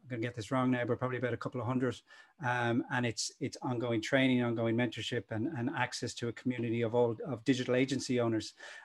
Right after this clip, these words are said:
Um, and to condense that down, I, I guess if anybody was looking to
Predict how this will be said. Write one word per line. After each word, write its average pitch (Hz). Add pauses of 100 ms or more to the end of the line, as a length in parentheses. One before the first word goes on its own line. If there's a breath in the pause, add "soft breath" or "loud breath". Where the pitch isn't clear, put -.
(140 loud breath)
Um, 123 (140)
and 127 (1400)
to -
condense 143
that 143
down, 143
I, 123
I 127
guess 131 (580)
if 170
anybody 135
was 120
looking 120
to 113